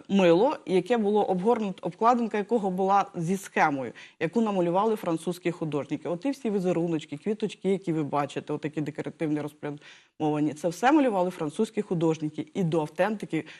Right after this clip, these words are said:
до культури України взагалі ніякого відношення не мали. У нас на, навіть на Хмельниччині, е, деякі видання видають, е, троянди, як правило, зображені, червоно-чорні троянди, не мають ніякого відношення ні до України, тим паче не до Поділля.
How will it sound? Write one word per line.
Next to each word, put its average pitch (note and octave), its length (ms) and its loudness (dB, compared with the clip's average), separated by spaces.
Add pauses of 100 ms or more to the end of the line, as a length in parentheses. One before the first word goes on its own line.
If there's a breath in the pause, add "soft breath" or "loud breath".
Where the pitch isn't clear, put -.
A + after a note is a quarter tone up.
(120 loud breath)
до D#3+ 100 -4
культури F3 400 2
України E3 500 2
взагалі F3 440 -4
ніякого E3+ 420 -2
відношення D#3 520 -4
не D#3+ 100 0
мали. C#3 320 -4 (380 soft breath)
У F#3 80 -4
нас B3+ 260 2
на, F#3+ 260 2
навіть F3+ 280 -2
на F3 80 0
Хмельниччині, G3 600 0
е, D#3 100 2 (180)
деякі D#3+ 520 0
видання D#3+ 380 0
видають, D#3+ 600 -2
е, D#3+ 180 -2
троянди, D3+ 540 2
як C3+ 140 -6
правило, C#3 360 -4
зображені, C#3+ 580 -4
червоно-чорні D3 720 -4
троянди, G#3 520 -2 (340 loud breath)
не F#3+ 100 -2
мають G#3 300 2
ніякого F3 520 4
відношення D#3 520 -2
ні G3 200 6
до A3 140 4
України, B3 640 6
тим E3+ 220 -2
паче F#3 340 -2
не F3+ 160 0
до E3+ 140 0
Поділля. D3 400 -2